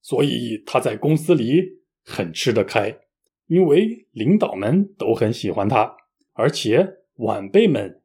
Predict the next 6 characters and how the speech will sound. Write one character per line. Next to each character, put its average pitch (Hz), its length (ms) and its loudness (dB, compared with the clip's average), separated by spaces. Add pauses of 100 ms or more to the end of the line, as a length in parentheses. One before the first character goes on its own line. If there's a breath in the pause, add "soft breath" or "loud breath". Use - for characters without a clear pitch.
也 101 180 -2
很 95 260 -6
尊 107 240 -4
敬 101 200 -6
他。” 104 260 0 (1120)
嗯， 107 540 -2